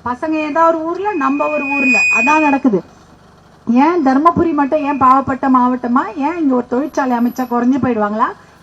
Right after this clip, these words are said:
இது வரைக்கும் எதுவும் கொடுக்கல. பெண்களுக்கு தொழிற்சாலை இல்ல, ஆ, படித்த இளைஞர்களுக்கும் இங்க வேலை செய்யறதுக்கு வாய்ப்பு இல்ல. வேற வழி இல்லாம மூணு லட்சம் பேர் வெளியூர்ல வேலை செய்யறாங்க. இங்கேயே இருந்தா நல்லா இருந்திருக்கும். என்னுடைய குறிக்கோள் முதல்ல தண்ணி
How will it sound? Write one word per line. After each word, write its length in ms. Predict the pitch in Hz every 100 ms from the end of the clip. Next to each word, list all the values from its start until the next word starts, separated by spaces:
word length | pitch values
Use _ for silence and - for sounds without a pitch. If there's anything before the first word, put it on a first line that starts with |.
| 220 269
இது 120 | 349
வரைக்கும் 340 | 381 392 403 339
எதுவும் 200 | 339 302
கொடுக்கல. 300 | 269 262 214 - - - -
பெண்களுக்கு 480 | 240 277 294 277
தொழிற்சாலை 520 | 285 277 277 285 277 277
இல்ல, 160 | 269 262 269 262 - - 214
ஆ, 80 | 233 254 220 208 294 -
படித்த 260 | 269 370 381
இளைஞர்களுக்கும் 720 | 294 302 320 311 311 311 330
இங்க 120 | 320 254
வேலை 220 | 277 311
செய்யறதுக்கு 400 | 302 262 269 233
வாய்ப்பு 260 | 240 262 285
இல்ல. 120 | 254
வேற 200 | 254 240
வழி 260 | 226 269 370
இல்லாம 300 | 349 320 381 320
மூணு 180 | 359 392
லட்சம் 340 | 311 254 269
பேர் 160 | 370 359
வெளியூர்ல 320 | 349 359 320 277
வேலை 140 | 294
செய்யறாங்க. 420 | 262 226 196 175 - - - -
இங்கேயே 360 | 269 330 359 359
இருந்தா 280 | 381 330 339 339 -
நல்லா 260 | 247 262 269
இருந்திருக்கும். 480 | 220 208 190 170 - - - 202
என்னுடைய 420 | 247 330 403 370 -
குறிக்கோள் 420 | 339 294 330 302
முதல்ல 300 | 240 240 302 311
தண்ணி 240 | 247 277